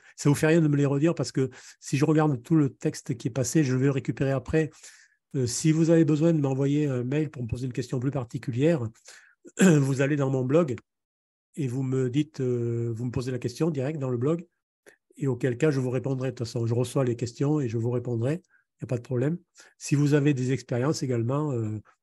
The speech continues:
comme, euh, tout à l'heure, euh, c'est toujours intéressant de, vous, vous me donnez l'info, on discute, et moi je suis comme ça, je la fais repasser,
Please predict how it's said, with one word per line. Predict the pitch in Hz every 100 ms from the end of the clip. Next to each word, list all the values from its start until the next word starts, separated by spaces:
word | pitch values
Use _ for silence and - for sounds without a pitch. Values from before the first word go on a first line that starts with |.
| _
comme, | - 117 117
euh, | 113 110
tout | 107 -
à | 117
l'heure, | 139 147 113 - - _ -
euh, | 120
c'est | 113 -
toujours | 131 123
intéressant | 117 123 117 139
de, | 135 113 107 107 98 _ _ _ _
vous, | 135 117 113
vous | 107 117
me | 117
donnez | 123 120
l'info, | 127 120 117 151 160
on |
discute, | 123 110 151 156
et | 143 113
moi | 113
je | 117
suis | -
comme | 123 110
ça, | 135
je | 113 -
la | 113
fais | -
repasser, | 117 135 127 - 139